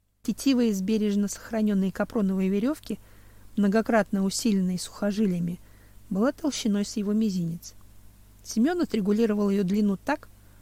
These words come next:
чтобы она не была напряжённой, когда оружие не взведено. Семён не ошибся в том,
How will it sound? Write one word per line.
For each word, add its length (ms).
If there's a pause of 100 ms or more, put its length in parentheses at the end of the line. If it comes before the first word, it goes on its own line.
(200)
чтобы 280
она 180
не 140
была 280
напряжённой, 640
когда 320
оружие 340
не 120
взведено. 640 (1300)
Семён 360
не 100
ошибся 480
в 60
том, 240